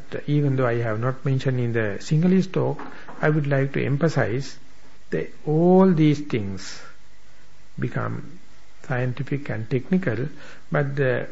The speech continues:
most appro-, proximate cause, most, uh, dramatic cause is association of the meditators. This is called association of the noble friends. Then, when you are associating,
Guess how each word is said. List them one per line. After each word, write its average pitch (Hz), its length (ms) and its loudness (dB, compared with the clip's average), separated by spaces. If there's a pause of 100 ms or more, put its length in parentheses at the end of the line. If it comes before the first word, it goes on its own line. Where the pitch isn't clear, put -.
most 151 320 0
appro-, - 680 -4
proximate 160 720 2
cause, - 640 -4 (200)
most, 123 520 -2 (460)
uh, 117 220 -4
dramatic 165 600 4
cause 127 340 -2
is 156 280 0 (320)
association 170 1000 2
of - 220 -2
the 220 280 2 (180)
meditators. 151 880 0 (1160)
This 147 180 2
is 156 140 2
called 151 420 4
association 143 600 2
of 151 140 0
the 170 60 2
noble 156 300 2
friends. 98 540 -6 (1300)
Then, 180 540 4 (960)
when 147 160 4
you 156 100 4
are 135 60 2
associating, 165 760 4